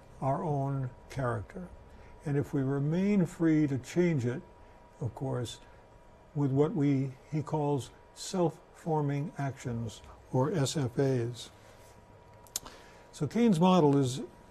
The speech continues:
designed to provide an agent with what he calls ultimate responsibility, based on the idea of the self-forming action. Cain's importance in the history of the free will problem is fourfold. First, he has an event-causal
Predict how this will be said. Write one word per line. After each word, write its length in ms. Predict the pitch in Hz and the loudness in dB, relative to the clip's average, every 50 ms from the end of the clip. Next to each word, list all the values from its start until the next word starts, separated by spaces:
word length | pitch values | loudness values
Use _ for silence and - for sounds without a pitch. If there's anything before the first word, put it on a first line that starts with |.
| - - | -12 -4
designed 440 | - 143 131 147 175 180 185 170 151 | -2 0 2 4 4 4 4 4 2
to 60 | 151 | 4
provide 340 | 135 151 147 151 156 151 147 | 4 4 4 4 4 4 4
an 140 | 151 143 147 | 4 4 4
agent 340 | 151 151 135 - 151 147 - | 4 4 4 2 0 -2 0
with 180 | 165 135 127 | 0 0 0
what 220 | 135 131 135 127 - | 2 2 0 0 2
he 160 | 147 185 190 | 2 0 0
calls 540 | 180 - 143 135 135 135 135 135 110 - - - - - | 0 -2 -4 -4 -2 -2 -2 -4 -4 -6 -10 -14 -8 -2
ultimate 600 | 175 214 220 214 - 170 127 113 120 - - - - - - - | 0 0 2 2 2 0 0 0 -4 -8 -10 -16 -20 -16 -8 -6
responsibility, 1000 | 139 123 - - 135 131 127 110 - 139 127 123 131 131 139 139 139 147 143 117 - | -4 -4 -4 -4 -4 -4 -4 -4 -4 -4 -4 -2 -2 -2 -2 -4 -6 -6 -8 -8 -8
based 280 | - 143 135 113 - - | -6 -6 -6 -6 -4 -6
on 100 | 131 127 | -4 -4
the 100 | 131 131 | -2 -2
idea 360 | 127 127 131 120 131 131 131 | -2 -4 -4 -4 -4 -2 -4
of 100 | 123 120 | -4 -4
the 100 | 127 123 | -6 -8
self-forming 680 | - - - 127 120 - - - 139 131 123 127 139 196 | -8 -6 -6 -6 -6 -6 -8 -8 -8 -6 -6 -6 -6 -6
action. 420 | 185 131 139 131 - - 156 139 135 - - - - - - - - - - - - - - - - - - - - | -6 -6 -8 -8 -10 -12 -12 -12 -12 -12 -16 -18 -20 -20 -20 -20 -20 -20 -20 -20 -20 -20 -20 -20 -20 -20 -20 -12 -4
Cain's 340 | - 214 233 240 214 165 | 0 2 4 4 4 4
importance 640 | 208 180 - - 185 185 208 220 202 165 147 123 - | 4 2 2 4 4 4 4 4 2 -2 -4 -2 -2
in 80 | 170 | -2
the 80 | 147 139 | 0 2
history 300 | 156 180 175 - 175 156 | 2 2 2 2 0 0
of 40 | 139 | 0
the 60 | 113 | 0
free 200 | - - 170 160 | 0 0 2 2
will 200 | 151 147 147 135 | 2 2 2 0
problem 580 | - - 170 170 165 165 156 143 135 135 131 127 - - - - - - - - - - | -2 -2 -2 0 0 0 0 0 -2 -2 -4 -6 -8 -12 -20 -20 -20 -20 -20 -12 -4 -2
is 140 | 151 120 | -2 -2
fourfold. 840 | - - - 202 185 165 - - 190 190 175 143 127 117 117 117 117 - - - - - - - - - - | -2 -2 0 2 2 2 2 2 2 4 4 4 2 0 -2 -6 -8 -12 -18 -20 -20 -20 -20 -20 -20 -20 -16
First, 380 | - - 214 214 190 175 - - - - | -8 -2 0 2 0 0 -2 -6 -8 -4
he 100 | 214 185 | -2 0
has 200 | 170 196 160 156 | 2 2 2 2
an 180 | 165 156 208 - - - | 0 0 -2 -4 -2 0
event-causal 1000 | 165 151 147 185 208 202 202 - - - 190 185 190 196 151 156 131 117 117 120 | 2 2 2 2 0 0 -2 -4 -6 -4 -2 0 0 2 2 0 0 0 -2 -8